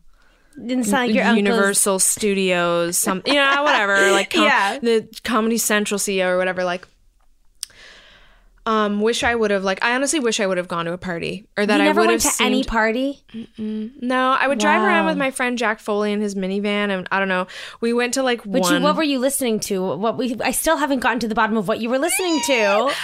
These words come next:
Speaker 2: I was doing a lot of lime wiring. There was, like, weird stuff that you would download that I guess is now considered nightcore.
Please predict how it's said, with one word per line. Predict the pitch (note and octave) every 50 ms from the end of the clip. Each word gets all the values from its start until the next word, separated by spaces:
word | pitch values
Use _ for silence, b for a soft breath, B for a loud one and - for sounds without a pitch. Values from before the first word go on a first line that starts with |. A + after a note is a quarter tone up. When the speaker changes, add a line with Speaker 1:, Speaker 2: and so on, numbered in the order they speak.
| B B B B B - -
Speaker 2:
I | B3+ C#4 D4 D4+ D#4 E4 F4 F#4
was | F#4 G4+ F#4+
doing | - E4+ E4+ F4 F4
a | E4
lot | D4 C#4 C4+ C#4
of | C4
lime | B3 A3+ G#3+ G#3+ G#3+ G#3+ A3+ A#3
wiring. | B3 B3+ B3+ B3+ C4 C4 B3+
There | A#3+ A#3
was, | A#3+ A#3+ A#3 -
like, | C4+ C4 A#3 -
weird | - A3 G#3+ A3+ B3+ D4 D#4+ E4+ D4+
stuff | - - C#4+ C#4+ -
that | D4+ A3
you | B3+
would | B3 A#3 G3+ -
download | G#3+ F#3+ F#3+ G3 G3+ G#3+ A3 A3+ A#3 A#3+ B3 B3
that | A3+ A3 - - -
I | G#3+
guess | G#3 G#3+ G#3+ - - - _ -
is | - A#3 G#3+ A3
now | G#3+ G3+ G3+
considered | G#3 - A3 G#3+ - A3+ G#3 G#3 G3+ F#3 F#3
nightcore. | F3+ E3+ D#3+ D#3+ F3 - - - - C4 B3 B3+ C4 C#4 D4 D#4